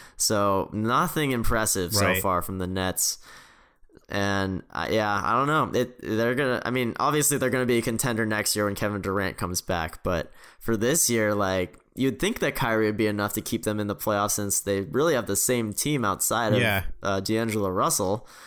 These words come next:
Speaker 1: You just replace him with Kyrie, you thought it would be all right, but, I mean, they're, they're looking
Speaker 2: Yeah,
Speaker 1: like just
Speaker 2: and,
Speaker 1: a
Speaker 2: and I
Speaker 1: five hundred team
Speaker 2: really
Speaker 1: so
Speaker 2: felt
Speaker 1: far.
Speaker 2: like the Nets were one of those teams that was on the fringe of being a tier two or tier three team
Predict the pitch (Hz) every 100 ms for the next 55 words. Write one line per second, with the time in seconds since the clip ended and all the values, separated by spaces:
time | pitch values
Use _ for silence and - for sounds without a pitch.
0 | - - 107 - 110 123 113 110 101 -
1 | 120 113 147 120 117 113 104 95 107 98
2 | 95 135 139 - 95 87 - _ - 95
3 | 98 95 113 - - 101 113 117 113 131
4 | 131 127 - 127 113 110 117 113 107 127
5 | 143 123 131 117 117 117 107 110 107 -
6 | 107 104 98 - 135 127 113 107 - 110
7 | 107 104 104 101 - 117 113 104 92 107
8 | 98 90 - 117 104 - 117 107 92 117
9 | 101 90 - 107 123 - 104 95 92